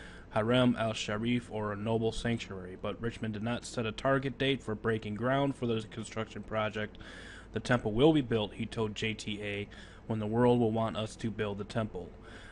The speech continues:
He says, "The Jewish people have a responsibility to all of humanity, including Islam," Richmond said. "I don't expect it to come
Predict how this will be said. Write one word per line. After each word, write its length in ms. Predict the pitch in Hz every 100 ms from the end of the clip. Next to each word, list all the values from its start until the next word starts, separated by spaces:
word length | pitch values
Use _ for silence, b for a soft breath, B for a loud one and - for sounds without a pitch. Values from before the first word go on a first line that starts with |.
| -
He 80 | 117
says, 240 | - 113
"The 60 | 110
Jewish 280 | 139 135 -
people 260 | 139 135
have 120 | 123
a 60 | 117
responsibility 800 | 113 - 131 135 131 131 135 135 123
to 80 | -
all 240 | 135 165
of 80 | 147
humanity, 500 | 139 131 127 127 120
including 440 | 117 - 120 113
Islam," 480 | 110 113 117 117 101
Richmond 340 | 101 - 95 -
said. 260 | 95 95
"I 120 | - 110
don't 220 | 127 147
expect 360 | - - 139
it 120 | - -
to 60 |
come 320 | - 123 127